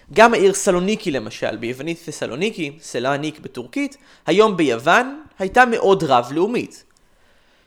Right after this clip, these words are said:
באלף שמונה מאות תשעים, בעודה עדיין באימפריה העות'מאנית, ארבעים ושבעה אחוז מתושביה היו יהודים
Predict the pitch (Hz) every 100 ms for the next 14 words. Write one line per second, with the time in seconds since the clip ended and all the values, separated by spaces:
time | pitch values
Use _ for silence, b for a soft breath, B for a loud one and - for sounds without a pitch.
0 | _ _ _ - 170 160 214 262 233 175
1 | 151 - 175 247 196 147 139 131 131 180
2 | 196 165 135 156 147 139 127 - 233 277
3 | 131 - 160 156 202 277 262 - 175 202
4 | 196 208 202 196 185 170 139 139 135 120
5 | 123 123 120